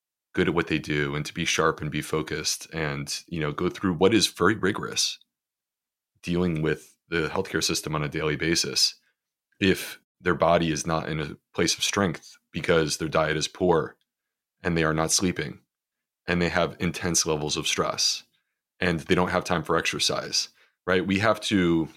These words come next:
I, I love what you're doing because we have to apply this to this, like, let's call them a vulnerable population. It doesn't matter how much money they make,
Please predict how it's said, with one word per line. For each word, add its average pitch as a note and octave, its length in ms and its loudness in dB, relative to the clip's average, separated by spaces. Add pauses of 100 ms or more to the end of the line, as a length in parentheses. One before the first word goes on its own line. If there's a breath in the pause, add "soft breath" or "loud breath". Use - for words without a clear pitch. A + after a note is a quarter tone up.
(140)
I, G2+ 80 2
I G2+ 160 0
love G2 220 2
what F2 100 -2
you're E2+ 100 -2
doing E2 340 0
because D#2+ 540 0
we F2 120 -2
have F2+ 160 0
to E2+ 140 -2
apply D#2+ 400 2
this D2 500 -2 (360)
to A#2+ 120 2
this, - 320 4
like, G2+ 160 2
let's A#2 140 4
call A#2+ 220 6
them G2 140 4
a F#2 60 6
vulnerable F2+ 400 4
population. F2 560 4
It C#2+ 60 -8
doesn't A2+ 200 2
matter G#2 200 2
how F#2+ 120 -4
much E2+ 200 -4
money G2 180 2
they D2 120 0
make, - 300 -14